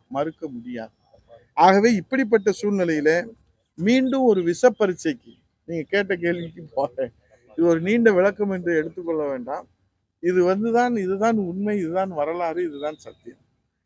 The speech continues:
ஆகவே, இப்படிப்பட்ட ஒரு சூழ்நிலையில மீண்டும் ஒரு விஷ பரீட்சைக்கு அனைத்து இந்திய அண்ணா திராவிட முன்னேற்ற கழக தொண்டர்கள் யாரும் விரும்ப மாட்டார்கள். தொண்டர்கள் விருப்பத்தை தான் நம்முடைய கழகத்தின் நிரந்தர பொதுச் செயலாளர் புரட்சி தமிழர் ஐயா எடப்பாடியார் அவர்கள்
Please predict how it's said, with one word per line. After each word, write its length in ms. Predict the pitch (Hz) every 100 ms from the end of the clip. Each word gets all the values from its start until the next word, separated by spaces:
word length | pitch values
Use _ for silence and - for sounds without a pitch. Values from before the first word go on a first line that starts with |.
| _
ஆகவே, 200 | 208 226 196
இப்படிப்பட்ட 480 | 285 277 247 214 226
ஒரு 140 | 190
சூழ்நிலையில 440 | - 208 190 208 214 190
மீண்டும் 340 | 240 233 240
ஒரு 120 | 196 160
விஷ 240 | 151 214
பரீட்சைக்கு 600 | 190 165 147 135 - 165 196 233 _ _ _ _
அனைத்து 360 | 151 214 214 247
இந்திய 160 | 240 214
அண்ணா 180 | 185 220
திராவிட 300 | 214 208 196
முன்னேற்ற 360 | 170 180 202 190
கழக 260 | 180 175 156
தொண்டர்கள் 540 | 131 151 160 147 175 180 - _ _ _ _
யாரும் 580 | 135 143 165 196 196 208
விரும்ப 300 | 156 165 180
மாட்டார்கள். 640 | 165 143 127 123 113 135 113 - _ _ _ - _ 180
தொண்டர்கள் 460 | 220 247 254 240
விருப்பத்தை 480 | 196 202 196 202 196 180
தான் 200 | 165 190 247 _ _ _ _ _ _
நம்முடைய 260 | 175 185 180
கழகத்தின் 480 | 170 185 208 196 185
நிரந்தர 300 | 175 196 190 170
பொதுச் 300 | 160 175 175
செயலாளர் 420 | 170 156 170 175
புரட்சி 280 | 165 175 -
தமிழர் 340 | 160 156 160
ஐயா 180 | 147 139
எடப்பாடியார் 600 | 127 156 165 175 160 143 135
அவர்கள் 300 | 127 156